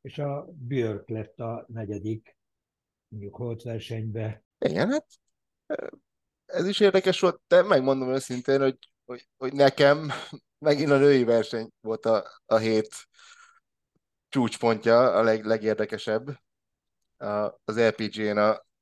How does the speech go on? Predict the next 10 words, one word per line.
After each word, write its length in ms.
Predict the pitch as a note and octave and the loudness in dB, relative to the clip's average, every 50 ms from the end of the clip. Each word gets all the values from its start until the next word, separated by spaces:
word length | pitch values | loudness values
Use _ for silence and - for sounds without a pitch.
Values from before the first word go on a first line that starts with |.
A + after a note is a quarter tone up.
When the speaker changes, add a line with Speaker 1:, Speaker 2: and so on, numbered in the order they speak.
| _ _ | _ _
Speaker 2:
a 220 | - A#2 A2 A2 A2 | -4 -2 -2 -2 -2
Founders 760 | - - B2 A2 A2 G#2+ G#2+ G#2+ G#2+ A2 G#2+ - - - - _ | -2 -2 -2 -2 0 -2 -2 -2 -2 -2 -2 -6 -12 -14 -14 _
Cup-ot 540 | - A2+ - - A2 G#2+ - _ - _ _ | -4 -4 -4 -4 -6 -8 -8 _ -20 _ _
rendezték, 880 | - A#2 A2 A2 G#2+ G#2+ G2+ - - - A#2 B2 C#3 - - - - _ _ _ _ _ _ _ _ | -8 -8 -8 -6 -4 -6 -6 -6 -6 -4 -4 -4 -4 -6 -12 -20 -20 _ _ _ _ _ _ _ _
amit, 300 | - - G2+ G2+ - _ _ _ _ | -14 -12 -10 -10 -14 _ _ _ _
amivel 580 | _ - - G#2 G#2 G2 G#2 G#2 G#2 G#2 G#2 G2 - _ _ _ _ _ _ - | _ -12 -8 -6 -4 0 2 2 2 2 0 -2 -6 _ _ _ _ _ _ -10
Speaker 1:
Mondjál 380 | E3 F3+ E3+ D3+ D3 C3+ C#3 | -8 -6 -4 -2 -2 -2 0
egy 200 | C3 B2+ A2+ - | -2 -2 -4 -4
pár 280 | - C#3+ C3 C3 B2+ A2+ | -6 -4 -2 -2 -4 -6
szót, 300 | - - C3 C3 B2 | -8 -10 -10 -10 -12